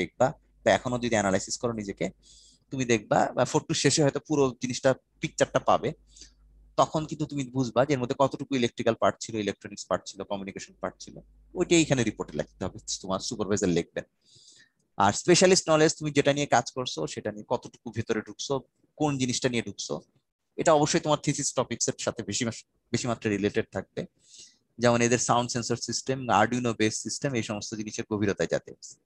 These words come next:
এগুলো তো normally এইগুলোর গভীরতা যাওয়ার জন্য এখানে specialist knowledge বলা হচ্ছে। এটা তো সবাই তো শিখছে না এগুলা, এগুলা ওরাই,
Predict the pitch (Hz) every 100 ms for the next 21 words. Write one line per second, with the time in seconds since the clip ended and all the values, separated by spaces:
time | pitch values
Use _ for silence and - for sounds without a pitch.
0 | _ _ _ - 120 117 127 117 110 110
1 | 131 151 _ - - - - _ 110 113
2 | 107 113 107 104 98 110 104 92 - 82
3 | 95 - 110 - _ _ - - 143 139
4 | 123 - 98 87 - 71 65 - - _
5 | - - 127 117 120 - - - 82 76
6 | - - _ - 107 107 127 127 123